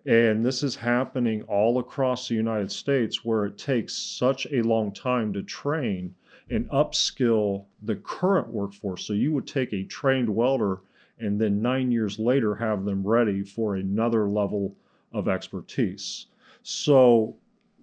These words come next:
with that comes higher wages. So, uh, just knowing, uh, the market that you're in. Take Central Ohio, for example. Not uncommon for a welder, skilled trades person to make an average of forty-five to forty-eight thousand dollars a year.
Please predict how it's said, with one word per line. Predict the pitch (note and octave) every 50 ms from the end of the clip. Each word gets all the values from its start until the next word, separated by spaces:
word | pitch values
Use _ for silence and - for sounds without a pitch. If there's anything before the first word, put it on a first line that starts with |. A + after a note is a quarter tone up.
| A2+ A#2 C#3 C#3 B2 A2+ A2+ - _ -
with | A#2 C#3 G3+ C#3+ B2 D#3+ F#3 F#3 F#3
that | - C3+ G#2+ A#2+ B2+ -
comes | - B2+ A#2+ A#2+
higher | - - G2+ G2+ G#2+
wages. | A2+ A#2+ E3 F#3+ F#3 - E2+ - - - - -
So, | - - - - C3 A#2 A2+ G#2+ G2+ G2+ - - - - - - -
uh, | C3+ A#2+ A#2
just | A#2+ B2+ E3+ E3 - C#3
knowing, | C3+ B2+ B2 B2 B2+ C3+ D3 D3 C#3+ C3+ B2 A#2 A2+ A2 A2+ A2 A2 - - - -
uh, | C#3+ B2
the | A2+ G#2 A2+
market | A2+ A#2+ A#2+ B2 B2 - G#2+ -
that | - A2+ G#2 - -
you're | A2 G2+ A2
in. | C3+ C3+ G2+ F2+ E2+ - _ _ _ _ _ _ _ _ _ _ _ _ _ - _ _ _ _ _ _ -
Take | - - A#2 G#2 F#2+
Central | - - A2+ G#2+ G2 - B2 A#2
Ohio, | A#2+ G2+ B2 C3 E3 F3 D3+ A#2+
for | - - B2 A2 G2+
example. | G2 F#2 F2+ G#2+ G2 F#2 F2 - - - - - _ _ _ _ _ _ -
Not | G2+ G2 G2 G2 F#2+ G2+ G#2+
uncommon | A#2+ B2 C3 B2 - - C#3 C3+ C#3+ C#3 C3+ B2 A2 G#2
for | - - - A2+
a | A2 G#2+
welder, | G#2 A2 G#2+ A2 A#2 A2+ A#2 A2+ A2+ A2+ G#2+ - - - - _
skilled | - - - - C#3+ C3 B2
trades | - - C#3 B2+ B2+ A#2
person | - - B2 A2 G2+ - A2 G2+
to | G#2
make | G#2 G#2+ G#2+ G#2+ G#2 -
an | G2+ G#2+
average | G2 F#2+ G2+ G#2+ G#2 A2+ G2+ G#2
of | G#2+ G#2
forty-five | - - A2+ A2+ G#2+ A2 G2+ G#2 - G#2+ G2+ G#2 A2 A2
to | G#2+ G#2+
forty-eight | - - A2 G#2+ G#2 G#2 G#2+ G2+ G2+ G2+
thousand | - - G#2+ G#2 G#2 G2 - G#2 G2
dollars | G2+ G2+ G2+ G#2 G2+ G2 F#2+ G#2
a | G#2
year. | G2+ G#2+ B2+ C#3+ G#2+ E2+ -